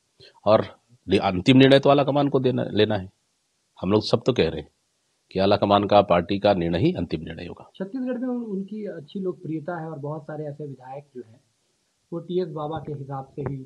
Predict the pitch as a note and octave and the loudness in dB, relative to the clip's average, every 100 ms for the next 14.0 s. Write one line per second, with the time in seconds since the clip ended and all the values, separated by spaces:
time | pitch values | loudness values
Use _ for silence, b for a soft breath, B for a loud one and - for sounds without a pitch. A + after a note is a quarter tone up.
0 | - C#3 C3 A#2+ A#2+ C3 C#3 C#3+ B2 A#2+ | -14 -18 -16 -16 -14 -12 -12 -10 -10 -10
1 | A2 _ _ _ - F#3+ G#3 G3 F3 D3+ | -14 _ _ _ -6 -2 -2 -2 -6 -6
2 | C#3 C3+ D3 D3 F#3 F3+ G3 F#3+ B3 C#4+ | -8 -10 -10 -6 -4 -4 -4 -4 -4 -6
3 | - G#3 C#3+ D3 D3 D3 C#3 B2+ F#2+ E2 | -6 2 6 8 8 6 6 6 6 4
4 | C#3+ A#2 - _ _ _ _ G2+ C3 C#3 | -4 -14 -16 _ _ _ _ 10 12 12
5 | C#3+ C#3+ - - A2+ A2+ A2+ A2+ G2+ A#2 | 12 10 4 -2 4 6 6 6 4 4
6 | A#2 G#2 - - F#2+ G2 F#2 G#2 G2 G2+ | 4 2 0 -8 -2 2 2 4 4 8
7 | G2+ G#2 - _ _ _ _ _ _ _ | 8 8 6 _ _ _ _ _ _ _
8 | _ _ _ _ - - G#2 G2 F#2 G#2 | _ _ _ _ -8 0 4 4 6 6
9 | B2 - _ _ _ _ _ - E2+ F2 | 4 -4 _ _ _ _ _ -6 -2 0
10 | E2+ E2 E2+ F2+ F#2+ G2 F#2 A#2 _ _ | 0 0 -2 0 0 0 -2 -4 _ _
11 | _ _ _ _ _ _ _ - - F2+ | _ _ _ _ _ _ _ -6 0 2
12 | D#2+ D#2+ - F2 _ _ _ _ _ _ | 2 -2 -8 -14 _ _ _ _ _ _
13 | _ _ _ _ F2+ F#2+ G2 C3+ C3+ | _ _ _ _ -2 0 4 4 4